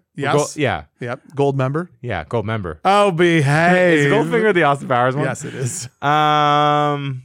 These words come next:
Speaker 2: it is Octopussy?
Speaker 1: Nope.
Speaker 2: Nope. Um, farts.
Speaker 1: It's okay.
Speaker 2: What's Moonraker?
Speaker 1: Nope.
Speaker 2: Uh,
Speaker 1: All right, you're done.
Speaker 2: okay.
Speaker 1: I'll give you it. You ready?
Speaker 2: Yeah.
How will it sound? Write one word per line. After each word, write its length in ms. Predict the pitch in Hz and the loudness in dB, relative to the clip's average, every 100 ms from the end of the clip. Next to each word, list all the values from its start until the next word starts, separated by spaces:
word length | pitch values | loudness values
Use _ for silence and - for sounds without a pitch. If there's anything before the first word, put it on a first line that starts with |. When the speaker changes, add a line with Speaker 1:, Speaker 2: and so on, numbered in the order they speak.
| - | -14
Speaker 2:
it 200 | - 135 | -6 -6
is 580 | 80 147 147 143 139 104 - | -4 -4 0 0 -2 -6 -6
Octopussy? 580 | 123 147 165 262 339 294 _ - | -4 -4 -4 -4 -4 -6 _ -2
Speaker 1:
Nope. 300 | 147 170 - | 0 0 -4
Speaker 2:
Nope. 440 | 120 156 196 _ - | -8 -4 -6 _ -6
Um, 1200 | 139 139 139 143 139 139 139 139 139 139 135 127 _ _ _ 147 139 _ _ _ _ | -2 0 0 0 -2 -4 -4 -4 -6 -8 -10 -14 _ _ _ _ _ _ _ _ _
farts. 500 | - 147 101 - - _ _ | -18 -16 -16 -20 -20 _ _
Speaker 1:
It's 100 | - | -8
okay. 240 | 254 170 139 | -2 -2 0
Speaker 2:
What's 160 | 165 | -2
Moonraker? 560 | 139 156 170 208 240 294 _ - | 0 2 2 0 -2 -6 _ -4
Speaker 1:
Nope. 280 | 147 180 _ _ _ - | -2 -2 _ _ _ -8
Speaker 2:
Uh, 60 | |
Speaker 1:
All 560 | 120 120 123 123 123 147 | -4 -2 -2 -4 0 0
right, 100 | 123 | 0
you're 100 | 139 | -2
done. 240 | 135 113 - | -2 -4 -8
Speaker 2:
okay. 100 | 151 | -8
Speaker 1:
I'll 100 | 131 | -4
give 140 | 131 | -2
you 80 | 127 | -4
it. 100 | - | -4
You 100 | 127 | -2
ready? 240 | 139 170 190 | 0 0 0
Speaker 2:
Yeah. 220 | 127 | -2